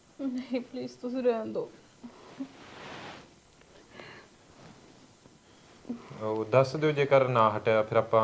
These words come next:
Speaker 2: ਸ਼ਹਿਰ ਚ ਲੈ ਜਾਵਾਂ ਕਿਤੇ ਹਸਪੀਟਲ ਚ, ਉੱਥੋਂ ਵਧੀਆ ਦਵਾਈ ਲੈ ਆਵਾਂਗੇ, ਠੀਕ ਹੈ ਨਾ?
Speaker 1: ਹਾਂਜੀ, ਕੋਈ ਨਾ।
Speaker 2: ਦੱਸ ਦਿਓ, ਓਕੇ?
Speaker 1: ਕੋਈ ਨਾ, ਤੁਸੀਂ ਪਰੇਸ਼ਾਨ ਨਾ ਹੋ ਮੇਰੀ ਵਜ੍ਹਾ ਨਾਲ।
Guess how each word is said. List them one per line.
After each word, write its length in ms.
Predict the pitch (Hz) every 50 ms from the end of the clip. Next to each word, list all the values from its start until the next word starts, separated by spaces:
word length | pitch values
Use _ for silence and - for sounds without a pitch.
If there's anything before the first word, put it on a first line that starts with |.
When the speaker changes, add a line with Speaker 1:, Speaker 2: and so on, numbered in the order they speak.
| 107 107 107 101 - - - - - 104 104 110
Speaker 2:
ਸ਼ਹਿਰ 300 | 104 - 254 - - -
ਚ 100 | - - 151
ਲੈ 160 | 131 123 113 104 101 92 98 95
ਜਾਵਾਂ 280 | 98 98 95 95 95
ਕਿਤੇ 240 | 90 95 - - 95
ਹਸਪੀਟਲ 540 | 90 98 92 95 - - 95 87 95 92 87
ਚ, 120 | - 98 92 - - - - - - - -
ਉੱਥੋਂ 200 | 110 104 - 113
ਵਧੀਆ 260 | 95 104 101 113 123
ਦਵਾਈ 220 | 123 123 117 107 107
ਲੈ 140 | 104 95 85
ਆਵਾਂਗੇ, 260 | 80 82 85 87 90
ਠੀਕ 200 | - 110 107 147
ਹੈ 40 | 156
ਨਾ? 80 | 139 - - - - - 247 - - - - -
Speaker 1:
ਹਾਂਜੀ, 400 | - - 262 254 254 214 - - 233
ਕੋਈ 200 | - 240 226 220
ਨਾ। 180 | 214 202 175 - 208 - - - -
Speaker 2:
ਦੱਸ 220 | 101 98 98 - -
ਦਿਓ, 180 | - 98 98
ਓਕੇ? 200 | 101 - - 147 135 - - - - _ _ _ _ _ _ - _ -
Speaker 1:
ਕੋਈ 160 | 285 277 269
ਨਾ, 100 | 269 262
ਤੁਸੀਂ 280 | 254 277 262 - - 254 -
ਪਰੇਸ਼ਾਨ 440 | 269 262 254 254 - 254 233 226
ਨਾ 140 | 226 226 220
ਹੋ 140 | 214 214 214
ਮੇਰੀ 240 | 214 208 208 214 214
ਵਜ੍ਹਾ 260 | 214 214 214 220 233
ਨਾਲ। 260 | 233 233 226 - 262